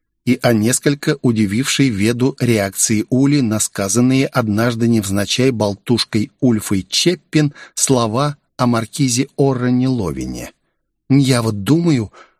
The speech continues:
уж не влюбилась ли Уля в этого маркиза?" задумчиво промолвила тогда Веда. Олег на это только рассмеялся, чего только светские сплетницы не навыдумывают. Орра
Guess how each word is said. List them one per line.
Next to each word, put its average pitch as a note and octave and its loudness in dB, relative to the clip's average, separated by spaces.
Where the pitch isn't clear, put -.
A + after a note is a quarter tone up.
уж A#2 0
не G#2 0
влюбилась G2+ -2
ли F3 2
Уля D3 2
в A2+ -4
этого C#3 -2
маркиза?" G#2 -4
задумчиво G#2 0
промолвила A2+ 0
тогда G2 -4
Веда. - -8
Олег A#2+ 2
на E3+ 4
это D#3+ -2
только D3+ 0
рассмеялся, A#2+ 0
чего A#2+ 0
только C#3 0
светские B2+ 0
сплетницы A#2+ 0
не C3 4
навыдумывают. A2 0
Орра A#2+ 0